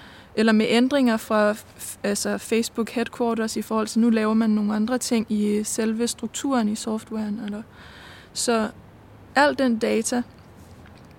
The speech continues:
der ligger og bliver brugt, øhm, det, det befinder sig blandt andet i nogle bestemte steder i Danmark, og Facebook, de er i Odense. Øhm, og i Viborg, der er der Apple,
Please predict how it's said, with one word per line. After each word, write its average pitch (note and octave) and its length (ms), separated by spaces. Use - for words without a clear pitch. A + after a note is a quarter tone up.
der A3 100
ligger C4 500
og G#3+ 140
bliver A3 160
brugt, - 500
øhm, G#3+ 600
det, C4 200
det C4 160
befinder B3+ 360
sig A3+ 180
blandt G#3+ 220
andet A#3 360
i A3 80
nogle G#3 320
bestemte A3 420
steder A3 280
i A3 100
Danmark, A3+ 400
og A3 100
Facebook, C4+ 500
de A3+ 100
er A3+ 60
i A3+ 80
Odense. B3 480
Øhm, A3 720
og G#3+ 260
i A3 100
Viborg, A#3+ 400
der A#3 60
er A3+ 40
der A3 240
Apple, C#4 220